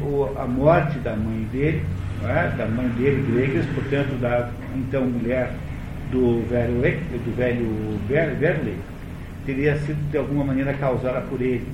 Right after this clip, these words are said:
pelo, pelo marido. Não é? Então, aqui, eh, há uma mistura, eh, da acusação, de, há um, há uma insinuação de adultério,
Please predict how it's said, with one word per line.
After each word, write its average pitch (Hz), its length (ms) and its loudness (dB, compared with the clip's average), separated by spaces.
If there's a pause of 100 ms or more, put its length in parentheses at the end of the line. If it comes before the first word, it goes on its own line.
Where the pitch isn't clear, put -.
(100)
pelo, 117 180 -6 (140)
pelo 123 160 -2
marido. 131 280 -2 (1080)
Não 113 100 -6
é? 147 320 -2
Então, 123 300 -2
aqui, 135 520 -2 (100)
eh, 117 640 -4
há 127 60 -2
uma 131 280 -2
mistura, 143 720 -2 (440)
eh, 123 260 -4
da 127 120 0
acusação, 120 600 -4 (440)
de, 113 200 -4
há 127 100 -2
um, 147 180 -2
há 139 60 -2
uma 143 180 2
insinuação 147 480 0
de 156 80 6
adultério, 147 680 4